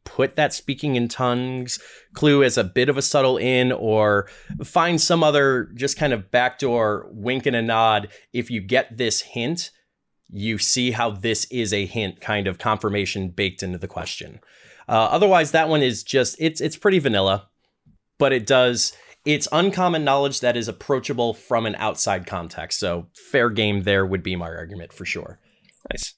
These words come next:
Speaker 1: Two to go, and so far you guys are, well, seven for eight, with the exception of the equalizing, uh, number question. Number nine, in computers, what unit of information, which can represent zero, one, or a superposition of both,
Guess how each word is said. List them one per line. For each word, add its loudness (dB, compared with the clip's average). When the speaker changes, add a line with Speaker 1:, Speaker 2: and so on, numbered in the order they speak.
Speaker 1:
Two 4
to 4
go, 6
and 2
so 4
far 4
you 2
guys 4
are, 6
well, -2
seven 2
for 2
eight, 2
with -6
the 0
exception 0
of -2
the -4
equalizing, 2
uh, 4
number -2
question. -2
Number 4
nine, 4
in 2
computers, 0
what 0
unit 2
of 2
information, 0
which -4
can 0
represent 0
zero, 4
one, 2
or 0
a 0
superposition -2
of -4
both, 2